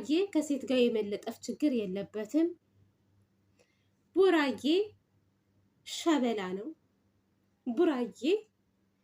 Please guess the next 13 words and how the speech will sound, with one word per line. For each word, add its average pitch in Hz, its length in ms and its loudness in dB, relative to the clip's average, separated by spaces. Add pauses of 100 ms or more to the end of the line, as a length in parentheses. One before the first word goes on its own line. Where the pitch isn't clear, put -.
ስርዓት - 520 -4
ያለው 208 360 -2
ልጅ 202 240 -8
ነው። 359 160 0 (1000)
ቡራዬ 285 680 2 (140)
ማለት 190 320 -4
ነው 180 140 -6 (460)
ቡራዬ። 233 520 2 (400)
<laughs> 302 840 0 (140)
እኔ 294 160 4
እኮ 247 240 -2
ቡራዬ፣ 233 420 -6
ቡራዬ 226 280 -8